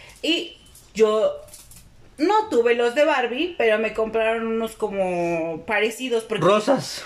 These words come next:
Speaker 1: No, eran morados, morados con negro.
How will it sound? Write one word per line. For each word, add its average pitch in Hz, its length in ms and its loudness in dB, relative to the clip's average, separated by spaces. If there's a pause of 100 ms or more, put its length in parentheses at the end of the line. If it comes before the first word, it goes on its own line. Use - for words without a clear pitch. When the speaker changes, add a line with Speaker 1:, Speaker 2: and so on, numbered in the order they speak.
(160)
Speaker 1:
No, 254 400 0
eran 262 260 0
morados, 240 500 -2 (200)
morados 220 360 0
con 220 240 -4
negro. 226 320 0